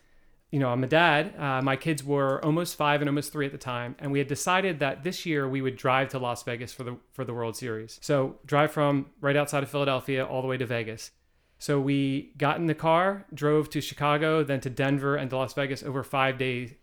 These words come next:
stretch. And this game, this hand took place about two or three days into the trip once we got to Las Vegas. Because I had just driven, and I drove the entire way. My wife, Jody, does not like to drive, so I drove the entire way throughout that time.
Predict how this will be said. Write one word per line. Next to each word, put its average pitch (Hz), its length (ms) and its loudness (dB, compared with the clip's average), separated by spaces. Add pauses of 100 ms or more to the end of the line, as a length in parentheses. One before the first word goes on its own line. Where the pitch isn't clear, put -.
stretch. - 540 -4 (640)
And 131 300 0
this 165 140 2
game, 160 340 2
this 160 200 -2
hand 156 260 0
took 151 200 -4
place 147 460 -2 (280)
about 143 260 -4
two 196 120 -4
or 170 80 0
three 160 180 -2
days 151 260 0
into 165 260 -2
the 147 140 0
trip 151 260 -2
once 143 160 -2
we 147 80 -4
got 139 200 -2
to 147 60 -4
Las 131 200 -4
Vegas. 127 420 -6 (440)
Because 175 280 4
I 202 80 8
had 170 100 4
just 160 180 2
driven, 151 300 2
and 147 120 0
I 160 140 6
drove 160 220 4
the 151 60 2
entire 135 340 2
way. 135 160 4
My 127 160 2
wife, 139 320 0
Jody, 139 240 -2
does 123 180 -6
not 135 220 0
like 127 140 -4
to 131 60 -8
drive, 117 360 0
so 127 180 -6
I 131 140 0
drove 139 220 2
the 135 80 0
entire 127 340 0
way 117 360 0 (120)
throughout 135 260 0
that 120 160 -6
time. 123 300 -2